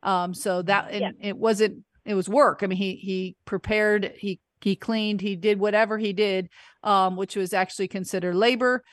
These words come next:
Speaker 1: It wasn't part of the inheritance, so he needs to pick it up. And then, you know, obviously he can write off any expenses he might have had driving back and forth. If he was a, you know, whatever his situation might have been, he may have some deductions to write against that. But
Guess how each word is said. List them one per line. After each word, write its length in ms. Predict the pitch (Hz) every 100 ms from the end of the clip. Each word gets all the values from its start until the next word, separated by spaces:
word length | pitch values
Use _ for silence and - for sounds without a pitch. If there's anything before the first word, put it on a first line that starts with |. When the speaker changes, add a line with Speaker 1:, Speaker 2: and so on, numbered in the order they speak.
| _ -
Speaker 1:
It 80 | 175
wasn't 360 | 196 190 -
part 220 | - 185
of 60 | 180
the 120 | 175
inheritance, 520 | 175 208 208 202 196
so 120 | - 180
he 120 | 196
needs 220 | 185 -
to 80 | 175
pick 240 | 202 180
it 80 | 185
up. 260 | 208 226 -
And 160 | 196
then, 380 | 185 190 185 185
you 140 | 202 180
know, 220 | 165 -
obviously 640 | 180 180 180 - 185 175 - _ _
he 140 | 226
can 160 | 202 185
write 260 | 185 185
off 260 | 180 180 185
any 360 | 185 180 180
expenses 540 | 175 - - 180 185 175
he 140 | 196
might 240 | 180 175 175
have 100 | -
had 360 | 190 185 190
driving 380 | 175 165 170 170
back 220 | 170 160
and 160 | 156 151
forth. 420 | 214 202 196 -
If 140 | 175
he 140 | 175 170
was 140 | 160
a, 180 | 165 - _ _ _
you 120 | 190
know, 180 | 170 - -
whatever 400 | 196 202 190 180
his 240 | 185 -
situation 600 | 202 - 180 175 - 180
might 240 | 175 175 170
have 140 | 170
been, 200 | 185 175
he 120 | 175
may 120 | 175 170
have 120 | 165
some 180 | 180 160
deductions 580 | 165 175 - 180 160
to 100 | -
write 200 | 165 160
against 400 | 165 160 208 -
that. 320 | 170 151 - -
But 240 | 190 170